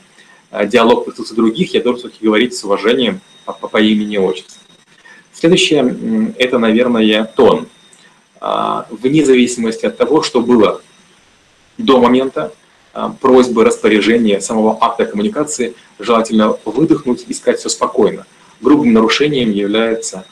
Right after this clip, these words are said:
продолжать, э, говорить на повышенных тонах, а, вот из предыдущего диалога. Следующая ошибка — это, м, тащить ошибки из, э, прошлого в сейчас. То есть, допустим, обычно я опаздывал, и вы мне говорите: «Олег,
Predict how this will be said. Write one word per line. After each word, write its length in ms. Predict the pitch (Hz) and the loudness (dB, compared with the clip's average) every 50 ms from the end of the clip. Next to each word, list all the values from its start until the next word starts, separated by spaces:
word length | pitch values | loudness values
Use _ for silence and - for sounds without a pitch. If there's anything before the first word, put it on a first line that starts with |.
| _ _ | _ _
продолжать, 680 | - 127 120 113 117 117 110 117 120 104 95 95 - - - - | -2 0 4 4 6 4 4 4 4 2 2 0 -4 -10 -14 -12
э, 100 | 123 113 | -10 -8
говорить 380 | 98 113 110 117 131 131 123 - | -4 -2 0 0 0 0 0 -2
на 100 | 120 - | -4 -4
повышенных 540 | - 113 107 123 117 - - 113 104 - - | -2 0 0 2 0 0 0 -4 -4 -6 -6
тонах, 360 | - 110 131 156 170 - - _ _ _ _ _ _ - | -6 -4 -2 -2 -2 -4 -6 _ _ _ _ _ _ -10
а, 200 | 101 104 107 110 | -6 -4 -4 -2
вот 200 | - 113 110 - | -2 -2 -2 -2
из 100 | - - | -4 -8
предыдущего 640 | - - 113 107 117 117 110 - - 107 104 101 - - | -4 -2 -2 0 0 0 0 0 -2 -2 -2 -2 -4 -6
диалога. 520 | 104 107 107 101 101 98 - - - - - _ _ - - - _ _ _ - | -4 -2 0 0 0 -2 -4 -8 -12 -18 -20 _ _ -20 -20 -20 _ _ _ -2
Следующая 480 | 170 185 165 - - 160 143 127 123 113 - | 0 0 0 2 0 0 0 0 -2 -4 -6
ошибка — 580 | 117 - - 147 147 - - 127 117 117 - - _ - | -6 -4 -2 -4 -4 -4 -4 -4 -4 -4 -6 -8 _ -4
это, 560 | 127 123 127 - - 117 113 110 110 107 107 - 110 | -4 -4 -4 -2 0 0 2 2 0 0 -4 -6 -8
м, 280 | 107 101 101 104 - - _ - | -8 -6 -6 -8 -10 -10 _ -2
тащить 400 | 127 120 - - - 151 147 - | -2 0 0 -2 -2 -2 -2 -2
ошибки 520 | - 117 - - 139 131 - - - 120 | -2 -2 -2 -2 -2 -4 -4 -4 -6 -4
из, 500 | 113 110 110 - 117 110 110 - - - | -4 -4 -2 -2 -2 -2 -2 -2 -2 -2
э, 140 | 113 104 104 | -2 -2 -2
прошлого 720 | - - 135 139 139 - - 120 110 107 101 101 - - - | 0 2 2 2 2 2 0 0 2 2 2 0 -2 -4 -8
в 520 | 101 101 98 107 110 107 104 107 104 - - - | -10 -8 -4 -2 0 0 2 0 -2 -6 -10 -10
сейчас. 500 | - - - - - - - - - - _ - - - _ _ - | -6 -4 -4 -2 -4 -6 -8 -10 -16 -18 _ -20 -20 -20 _ _ 2
То 100 | 131 123 | 2 2
есть, 180 | 107 - - - | 2 2 -2 -6
допустим, 380 | - - 127 113 - 127 123 - | -6 -4 -4 -4 -4 -4 -4 -2
обычно 460 | 127 123 123 127 165 165 170 - 127 | -2 0 2 2 2 2 2 0 0
я 160 | 113 117 113 | 2 2 2
опаздывал, 580 | 104 - 165 175 190 190 190 156 131 127 139 151 | 2 2 2 2 2 2 2 2 2 2 2 4
и 80 | 147 | 2
вы 100 | 127 135 | 2 2
мне 120 | 131 127 123 | 2 2 2
говорите: 460 | 117 127 123 123 120 98 - - - | 2 2 2 2 2 0 0 -2 -4
«Олег, 360 | 139 131 131 110 92 - - | -2 0 0 0 0 -2 -8